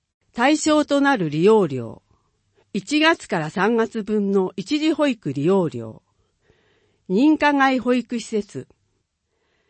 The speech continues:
対象。市に住民記録があり、保育所などの入所基準を満たした未就学児の保護者。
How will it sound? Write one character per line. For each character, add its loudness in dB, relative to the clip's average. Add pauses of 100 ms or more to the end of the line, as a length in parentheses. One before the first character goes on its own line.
(260)
対 -2
象。 -4 (680)
市 -2
に 0
住 -2
民 2
記 -6
録 -4
が -6
あ -6
り、 -16 (320)
保 -4
育 -2
所 -4
な 0
ど -6
の -8
入 0
所 -6
基 -4
準 -2
を -6
満 -4
た -2
し -16
た -8
未 -2
就 -6
学 -4
児 -10
の -4
保 -12
護 -6
者。 -16